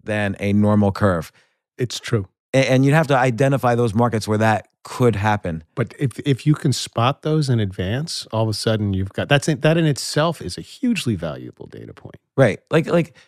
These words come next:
Speaker 1: like, you know, insurance
Speaker 2: 'Cause you
Speaker 1: companies
Speaker 2: just said, ex-, exactly.
Speaker 1: You know, i-, insurance companies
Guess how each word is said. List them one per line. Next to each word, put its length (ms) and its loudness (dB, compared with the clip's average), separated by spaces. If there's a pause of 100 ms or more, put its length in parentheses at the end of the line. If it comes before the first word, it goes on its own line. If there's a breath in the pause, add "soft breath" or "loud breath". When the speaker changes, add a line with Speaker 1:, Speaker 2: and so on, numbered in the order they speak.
(120)
Speaker 1:
like, 160 0
you 60 2
know, 80 4
insurance 420 2
Speaker 2:
'Cause 200 0
you 80 4
Speaker 1:
companies 180 4
Speaker 2:
just 140 2
said, 200 0
ex-, 240 -2
exactly. 540 -4 (240)
Speaker 1:
You 80 2
know, 60 2 (100)
i-, 20 -2 (160)
insurance 340 2
companies 460 4